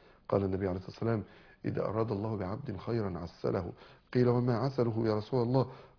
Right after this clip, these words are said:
قال: "يوفقه لعمل صالح قبل الموت ثم يقبضه عليه". وفي رواية:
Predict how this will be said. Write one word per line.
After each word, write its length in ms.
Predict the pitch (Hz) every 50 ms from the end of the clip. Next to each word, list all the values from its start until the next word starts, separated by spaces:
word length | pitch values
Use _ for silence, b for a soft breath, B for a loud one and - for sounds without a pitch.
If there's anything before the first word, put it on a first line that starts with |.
| _
قال: 180 | - 117 113 113
"يوفقه 760 | 107 104 101 - - - - - 135 135 131 131 104 101 104
لعمل 540 | 95 90 87 104 123 127 120 107 104 98 90
صالح 600 | - - - - 147 147 143 135 117 - - - b b b b b b b -
قبل 280 | - - 170 156 160 160
الموت 720 | 151 147 147 151 170 208 262 262 202 - - - - - - _ _ _ _ _ _ _ _ _ _ -
ثم 240 | - 120 107 98 92
يقبضه 480 | 87 85 - - - 104 104 98 87
عليه". 300 | 82 80 73 - 57 - b b b b b
وفي 220 | - 87 85 101
رواية: 380 | 98 104 110 123 139 156 165 165